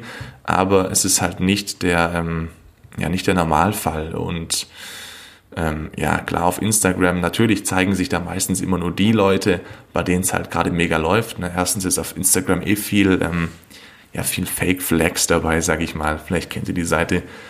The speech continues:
Munich Wristbusters. Ich liebe diese Seite, ja. Ähm, nicht, weil ich es irgendwie geil finde, andere Leute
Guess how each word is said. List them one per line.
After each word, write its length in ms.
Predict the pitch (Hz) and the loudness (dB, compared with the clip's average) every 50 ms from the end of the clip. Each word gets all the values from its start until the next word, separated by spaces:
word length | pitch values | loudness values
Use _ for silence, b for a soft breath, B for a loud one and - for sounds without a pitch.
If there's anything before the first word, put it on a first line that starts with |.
| B B B - | B B B -4
Munich 400 | - 95 92 101 101 98 95 - | 0 2 4 6 6 4 4 4
Wristbusters. 880 | 85 90 104 104 - - - 76 78 - - - - 76 76 - - - | 4 4 4 4 0 -2 -2 -2 -2 0 0 0 0 2 2 2 0 -2
Ich 180 | - - - | -4 -6 -4
liebe 380 | 85 82 92 107 113 113 98 90 | 0 2 4 4 4 4 4 2
diese 200 | 85 82 80 78 | 0 0 0 0
Seite, 440 | 78 80 76 76 82 82 - 90 85 | 0 2 2 2 2 0 0 0 0
ja. 300 | 82 78 78 85 B B B B B B B B | 0 0 0 0 B B B B B B B B
Ähm, 260 | - 87 85 82 82 - - | 0 0 2 2 2 0 0
nicht, 240 | 90 90 82 - 82 | 0 0 2 2 0
weil 100 | 82 85 | 0 0
ich 60 | 82 | 0
es 60 | - | -2
irgendwie 200 | 85 85 80 80 | -2 -2 -2 0
geil 220 | 80 80 80 85 | 0 0 0 0
finde, 260 | 82 - - 87 - 85 | -2 -2 -4 -2 -2 0
andere 220 | 85 87 85 82 | 0 0 0 0
Leute 380 | 78 80 85 82 - 78 - | 0 0 0 0 0 -2 -4